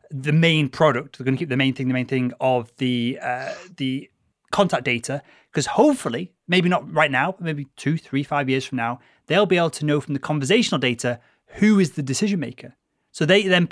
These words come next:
import it on the front end and say, "Hey, if you want a list of decision makers in this space,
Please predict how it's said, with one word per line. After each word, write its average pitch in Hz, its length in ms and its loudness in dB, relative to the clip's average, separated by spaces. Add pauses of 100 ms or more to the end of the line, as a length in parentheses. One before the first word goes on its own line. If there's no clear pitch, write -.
import 190 400 2
it 185 60 -6
on 143 100 -4
the 135 60 -4
front 240 320 2
end 135 120 2
and 117 120 -4
say, 120 180 -2
"Hey, 180 340 0 (340)
if - 140 -8
you 190 80 4
want 226 120 6
a 190 40 2
list 175 240 0
of 135 60 -8
decision 190 400 2
makers 117 440 -2 (320)
in 180 200 4
this 143 160 0
space, 156 420 -2